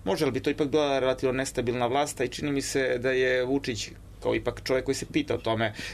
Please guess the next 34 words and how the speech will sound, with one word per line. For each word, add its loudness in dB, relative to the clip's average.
ko 4
je 0
na -2
čelu 0
najsnažnije 0
stranke, -2
nekoliko -4
puta -2
istakao 0
da 2
ne -2
želi 0
novu 2
vlast 0
u -10
Beogradu 2
bez 0
izbora, -4
da -2
misli -2
da 2
bi -2
samo 0
posle -2
izbora 0
se 0
došlo 0
do 0
prave 2
stabilne 0
vlasti. -2
Tako 2
da, 4
da 4